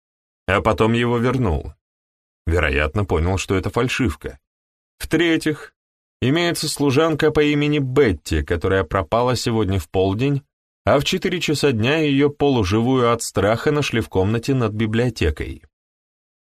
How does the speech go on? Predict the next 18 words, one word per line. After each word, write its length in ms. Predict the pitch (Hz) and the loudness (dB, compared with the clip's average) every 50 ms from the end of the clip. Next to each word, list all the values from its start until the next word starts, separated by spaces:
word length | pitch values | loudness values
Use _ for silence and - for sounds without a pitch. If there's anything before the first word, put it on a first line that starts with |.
| _ _ _ _ _ | _ _ _ _ _
Кто 320 | _ - - - 196 214 208 | _ -12 -2 4 4 6 6
или 140 | 202 190 180 | 6 4 2
что 260 | - - - 170 165 | 0 0 0 2 2
её 220 | 156 147 147 143 | 4 4 4 2
испугало, 580 | 135 - - - 120 107 98 104 117 127 139 143 | 2 0 -2 -4 -4 0 2 2 4 4 4 2
мы 140 | 135 123 123 | 2 2 0
не 120 | 135 143 | 0 0
знаем. 600 | 135 120 113 110 104 104 101 101 101 104 107 107 - _ _ _ _ _ _ _ _ _ | 0 0 0 0 2 2 0 0 0 -2 -4 -6 -8 _ _ _ _ _ _ _ _ _
Как 260 | - 135 135 131 - | 2 2 2 2 2
у 40 | 135 | 0
неё 240 | 127 127 127 131 123 | 0 2 2 2 2
в 60 | 120 | 2
руке 260 | 131 127 110 - 131 | 0 0 0 0 0
оказался 640 | 123 113 - 123 113 107 117 113 113 104 - - 113 | 0 2 0 0 0 2 2 2 0 0 -2 -4 -4
дактилограф, 800 | 104 101 110 - - - 104 101 95 92 87 87 95 113 123 - | -2 -2 -4 -2 0 0 2 2 4 2 2 2 2 0 0 0
нам 220 | 131 131 135 131 | 0 0 0 0
тоже 360 | 127 - 107 90 87 82 101 107 | 0 0 2 2 2 2 0 0
неизвестно. 840 | 113 120 127 127 117 113 98 80 80 78 - - - 64 67 69 | 0 0 0 -2 -2 0 0 0 0 0 -2 -4 -8 -12 -14 -14